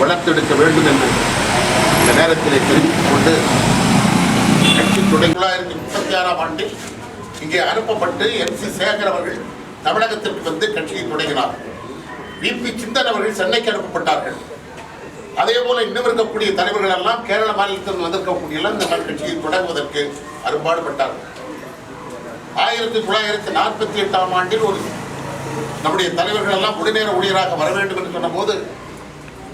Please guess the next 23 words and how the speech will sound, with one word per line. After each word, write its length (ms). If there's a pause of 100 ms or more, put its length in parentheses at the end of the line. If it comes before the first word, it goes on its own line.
(560)
ரங்கவிலாஸ் 560
மில், 200 (1600)
காளிசுரா 520
மில் 180
வேலை 200
செஞ்ச 180 (380)
ஆர் 160
ரங்கசாமி, 540 (960)
ராதாகிருஷ்ணா 640
மில்லில் 260
வேலை 180
செஞ்ச 160 (280)
எஸ் 140
என் 140
காளியண்ணன், 540 (840)
கே 100 (120)
எஸ் 200
வாசுதேவன், 600 (840)
அதே 200
போல 220
கே 120
எஸ் 140
கருப்புசாமி, 600